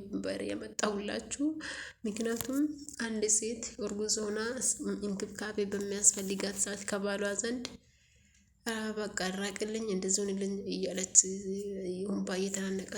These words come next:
ስታወራ ከማየት በላይ ልብ የሚያሳምም ነገር የለም። እና ሄርሜላ እንግዲህ ባለፈው ሆቴል፣ ሆቴል ነው የሚተኛበት ቦታ ምናምን ነገር ማለት ነው።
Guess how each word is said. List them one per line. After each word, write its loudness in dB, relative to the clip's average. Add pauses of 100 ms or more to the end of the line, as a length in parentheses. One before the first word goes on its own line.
ስታወራ 4 (220)
ከማየት 0 (160)
በላይ -2 (800)
ልብ -4
የሚያሳምም 0
ነገር -4
የለም። -2 (1900)
እና -2
ሄርሜላ 2
እንግዲህ 0 (800)
ባለፈው 0 (180)
ሆቴል፣ 0 (1400)
ሆቴል 2
ነው 2 (800)
የሚተኛበት 2
ቦታ -4
ምናምን 0
ነገር 0
ማለት -4
ነው። -4